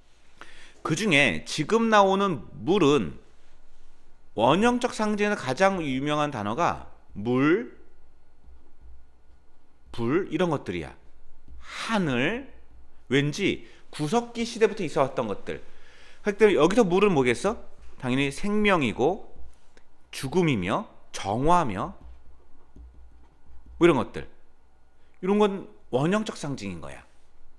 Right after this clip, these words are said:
그러니까 구석기인들부터 있었던 왠지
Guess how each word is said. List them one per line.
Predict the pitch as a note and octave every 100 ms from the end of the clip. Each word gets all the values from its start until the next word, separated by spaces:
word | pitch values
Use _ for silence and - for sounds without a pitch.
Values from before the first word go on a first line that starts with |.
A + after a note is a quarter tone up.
| - - - - - - - - - - - - - - - - - - - -
그러니까 | D#3+ D#3
구석기인들부터 | E3 A3+ A#3 A3 G3 F3+ D#3+
있었던 | B2 - C#3+ C#3 - -
왠지 | C#3 C#3+ A#2+